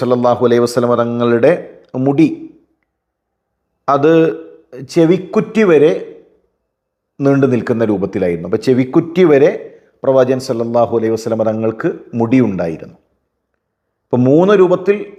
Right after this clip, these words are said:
ഹദീസുകളിൽ, ഏഹ്, മുടിയുടെ രൂപം വന്നിട്ടുണ്ട്. ഒന്ന് ചെവിക്കുറ്റി വരെ എന്ന രൂപത്തിൽ വന്നിട്ടുണ്ട്. അതുപോലെ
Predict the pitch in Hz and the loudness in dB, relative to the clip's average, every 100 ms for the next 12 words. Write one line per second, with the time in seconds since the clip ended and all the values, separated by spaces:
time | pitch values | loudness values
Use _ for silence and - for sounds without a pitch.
0 | - - 156 156 156 151 156 156 - - | -12 -4 0 0 0 0 0 -2 -6 -20
1 | _ - - - 143 139 151 147 139 131 | _ -18 -14 -4 0 4 4 4 2 0
2 | 135 127 120 123 113 113 139 117 127 123 | -2 -2 -4 -4 -4 -4 -4 -6 -8 -4
3 | 135 131 131 147 147 156 135 131 131 - | 0 0 0 -2 2 4 4 4 2 -4
4 | - _ _ _ _ 110 131 139 131 123 | -18 _ _ _ _ -2 2 4 4 2
5 | 127 131 127 120 117 110 107 123 - - | 0 0 0 -2 -6 -6 -6 -8 -12 -20
6 | _ _ _ _ _ _ _ _ _ _ | _ _ _ _ _ _ _ _ _ _
7 | 143 143 156 | 0 2 4